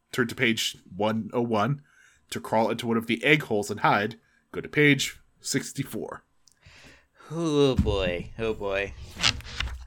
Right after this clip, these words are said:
Speaker 2: I think the more logical thing to do is to run down the tunnel. Like, I mean, I didn't get a sense of speed, did you?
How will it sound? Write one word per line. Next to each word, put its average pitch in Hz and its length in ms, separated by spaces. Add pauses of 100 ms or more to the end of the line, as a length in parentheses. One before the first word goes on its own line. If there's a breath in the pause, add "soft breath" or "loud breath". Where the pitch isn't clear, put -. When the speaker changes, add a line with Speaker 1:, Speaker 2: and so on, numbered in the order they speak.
(440)
Speaker 2:
I 156 100
think 190 280
the 226 120
more 147 300
logical 131 560
thing 135 300
to - 100
do 117 540 (600 soft breath)
is 135 380
to 123 300
run 113 440
down 110 320
the 107 80
tunnel. 135 580 (380 soft breath)
Like, 123 340
I 143 100
mean, 127 300 (320)
I 156 80
didn't 175 220
get 180 140
a 147 60
sense 139 300
of 110 100
speed, - 760
did 110 180
you? 151 340